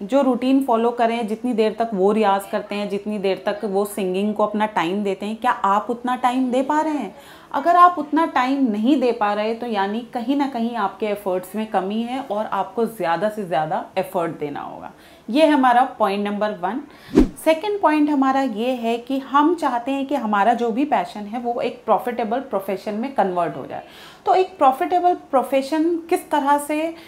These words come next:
जो है passion convert होता है, वो तब होता है जब हम अपने काम से दूसरे के दिल को छू लेते हैं। ठीक है, यानी छूते कब हैं?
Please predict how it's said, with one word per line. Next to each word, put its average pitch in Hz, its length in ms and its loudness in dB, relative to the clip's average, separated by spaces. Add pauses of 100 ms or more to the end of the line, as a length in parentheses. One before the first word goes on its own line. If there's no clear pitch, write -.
(220)
जो 269 100 2
है 277 100 6
passion 269 440 4
convert 240 440 2
होता 208 240 -4
है, 208 340 -4
वो 240 160 -6 (120)
तब 269 160 6
होता 220 260 -2
है 220 280 -4
जब 240 360 0
हम 262 400 0 (840)
अपने 294 400 2
काम 294 540 4
से 294 220 -2
दूसरे 220 480 -2
के 277 120 -2
दिल 202 220 0
को 247 180 -6
छू 226 320 -2
लेते 165 360 -4
हैं। 147 160 -12 (600)
ठीक 277 180 -2
है, 302 160 0
यानी 254 500 2 (320)
छूते 320 340 2
कब 330 220 6
हैं? 349 240 0